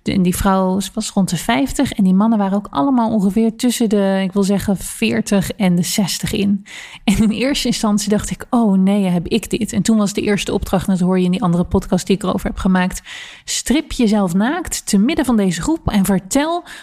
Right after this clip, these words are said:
wat je wel of niet mooi vindt aan je lichaam. En daar moet je tien minuten lang over doen.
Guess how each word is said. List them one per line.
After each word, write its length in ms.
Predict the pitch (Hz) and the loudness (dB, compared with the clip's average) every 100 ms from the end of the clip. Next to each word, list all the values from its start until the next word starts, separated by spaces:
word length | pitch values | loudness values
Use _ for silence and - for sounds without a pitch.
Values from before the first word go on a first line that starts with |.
| - | -2
wat 220 | 233 254 | -2 2
je 120 | 214 | 2
wel 260 | 175 254 269 | 2 2 0
of 140 | 233 | 0
niet 180 | 233 220 | 0 2
mooi 280 | 190 247 262 | 2 2 0
vindt 180 | 220 220 | 0 0
aan 120 | 202 | 2
je 80 | 196 | 2
lichaam. 400 | 175 - 196 180 | 0 -2 -4 -2
En 80 | |
daar 80 | 175 | 2
moet 160 | 190 190 | 2 0
je 160 | 190 | -2
tien 200 | - 320 | 0 0
minuten 320 | 320 269 247 220 | 2 2 2 0
lang 180 | 214 | 0
over 280 | 202 196 185 | 0 0 0
doen. 340 | 160 170 175 | 0 0 -2